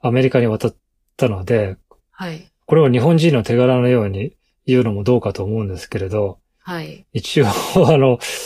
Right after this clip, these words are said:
Speaker 1: ニュースですごく騒がれたので、
Speaker 2: はい。
Speaker 1: あの、取り上げて、えー、みたいと思うんですが、
Speaker 2: はい。
Speaker 1: まあ、これがあの、地球温暖化をですね、あの、科学的に予測したということで、
Speaker 2: はい。
Speaker 1: まあ、すごく、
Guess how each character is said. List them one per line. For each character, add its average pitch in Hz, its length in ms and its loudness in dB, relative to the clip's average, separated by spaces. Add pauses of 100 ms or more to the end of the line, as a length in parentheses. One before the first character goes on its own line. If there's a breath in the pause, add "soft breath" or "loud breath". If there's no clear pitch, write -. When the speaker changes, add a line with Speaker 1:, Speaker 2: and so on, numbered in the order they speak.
(300 loud breath)
Speaker 1:
ニ 135 120 4
ュ 135 40 6
ー 131 40 4
ス 123 160 -2
で 101 140 -4
す - 160 -8
ご 113 100 0
く - 80 -14
騒 110 240 -4
が 107 120 -2
れ 104 80 -4
た - 120 -10
の 90 140 -10
で、 98 320 -4 (200)
Speaker 2:
は 170 220 -10
い。 147 140 -14
Speaker 1:
あ 113 120 -4
の、 98 80 -8
取 107 180 -6
り 107 60 0
上 107 120 -2
げ 104 140 -6
て、 98 480 -8 (180)
え 101 540 -8
ー、 135 100 -10 (440)
み - 100 -4
た 127 120 2
い 113 60 0
と 101 100 -10
思 110 160 -2
う 101 40 -4
ん 98 40 -6
で 90 100 -8
す - 140 -14
が、 107 300 -2 (340)
Speaker 2:
は 165 160 -16
い。 151 160 -20 (260)
Speaker 1:
ま 147 80 2
あ、 - 20 0
こ 175 100 2
れ 185 100 6
が 185 140 4
あ - 20 4
の、 165 140 4
地 - 120 -10
球 196 200 4
温 180 220 6
暖 165 200 4
化 170 120 4
を 147 100 4
で 98 80 0
す 113 140 -8
ね、 110 360 -2
あ 120 100 0
の、 107 280 0
科 - 140 0
学 135 120 0
的 139 200 0
に 117 80 2
予 107 80 -2
測 123 300 -4
し - 80 -8
た 127 140 0
と - 140 -10
い 95 80 -6
う 92 80 -10
こ 107 140 -10
と 104 140 -10
で、 107 360 -2 (200)
Speaker 2:
は 170 180 -14
い。 - 140 -18 (440 loud breath)
Speaker 1:
ま - 80 2
あ、 - 20 -2
す - 140 -2
ご 180 140 2
く、 104 300 -2